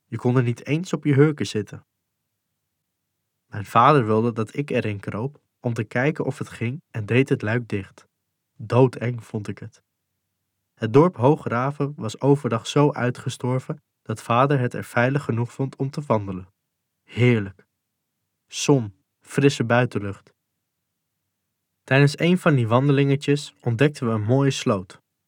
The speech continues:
"Weet je," zei hij, "ik heb hengels in het schuurtje zien staan. Laten we die eens uitproberen."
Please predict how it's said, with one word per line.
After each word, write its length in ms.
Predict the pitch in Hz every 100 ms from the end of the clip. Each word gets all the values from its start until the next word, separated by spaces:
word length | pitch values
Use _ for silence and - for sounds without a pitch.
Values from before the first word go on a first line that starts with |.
| _ _ _ _ _ _
"Weet 340 | 117 160 151
je," 200 | 110 151 _ _
zei 300 | - 104 95
hij, 260 | 98 147 - _ _ _ _
"ik 140 | 117
heb 120 | 127
hengels 360 | 107 147 165 147
in 80 | 117
het 100 | 113
schuurtje 360 | - 170 180 139
zien 180 | 113
staan. 360 | 104 104 95 95 _ _ _
Laten 300 | - 131 -
we 80 | 120
die 160 | 131 131
eens 160 | 110
uitproberen." 840 | - 160 151 123 110 104 95 90